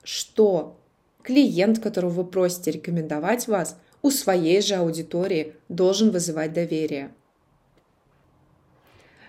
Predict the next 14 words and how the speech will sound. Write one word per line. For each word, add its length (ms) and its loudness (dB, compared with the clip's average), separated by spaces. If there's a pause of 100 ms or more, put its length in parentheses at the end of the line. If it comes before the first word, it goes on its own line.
Давайте 520 0
посмотрим 580 -2
на 120 -2
это 240 -2
на 260 -2
примере 440 -2
блогеров, 640 -4 (200)
которые 440 -2
каждый 560 0
день 380 2
что-то 500 -4
рекламируют 880 0
или 240 -4
рекомендуют. 760 -6